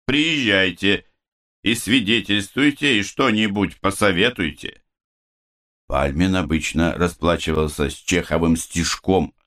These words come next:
Настоящее вознаграждение от него поступало редко. Но хуже всего были заигрывания пациентов. В начале тысяча восемьсот восемьдесят пятого года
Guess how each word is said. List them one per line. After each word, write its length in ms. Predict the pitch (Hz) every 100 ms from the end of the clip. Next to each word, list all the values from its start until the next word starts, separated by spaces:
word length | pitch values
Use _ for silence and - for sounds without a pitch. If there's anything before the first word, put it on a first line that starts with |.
| _ _ _ _ -
Настоящее 920 | 110 - 92 90 135 151 - 143 123
вознаграждение 1000 | 117 113 107 98 87 78 80 78 85 90
от 100 | -
него 460 | 90 87 92 78 _ _ _ _ _ _ -
поступало 720 | 104 - 131 123 95 90 117
редко. 500 | 92 69 - 80 - _ _ _ _ _ -
Но 180 | 117 110
хуже 400 | - 208 120 78
всего 560 | - 73 57 50 - _ _ _ _ _ -
были 360 | 82 165 180
заигрывания 1000 | 160 160 160 143 85 78 76 76 78 76
пациентов. 880 | 73 80 - 65 50 50 - 50 - _ _ _ _ _ _ _ _ _
В 80 | 64
начале 560 | 71 - 92 90 90
тысяча 480 | - 87 80 71 69
восемьсот 500 | 60 71 62 62 58
восемьдесят 640 | 57 - - - - 50
пятого 400 | - - - -
года 380 | - 101 113 -